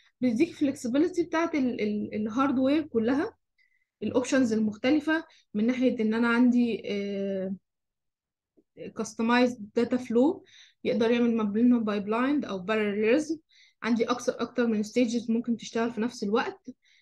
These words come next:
آه، ال-، البروجرام نفسه البلوكس اللي هي جاهزة عندها تقدر تدعم فيها ال-،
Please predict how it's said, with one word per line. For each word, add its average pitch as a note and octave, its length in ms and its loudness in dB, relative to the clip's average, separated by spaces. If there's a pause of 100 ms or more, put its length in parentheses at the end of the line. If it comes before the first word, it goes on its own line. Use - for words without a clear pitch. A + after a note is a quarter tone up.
(240)
آه، G#3 720 0
ال-، G3+ 240 -2
البروجرام A3+ 680 2
نفسه B3 280 0
البلوكس A#3+ 460 0
اللي A3 280 4
هي A3 40 -2
جاهزة G#3+ 340 -2
عندها G3+ 460 -2 (380)
تقدر A3 320 2 (160)
تدعم A3+ 520 0
فيها G#3+ 460 -6
ال-، F#3+ 640 -8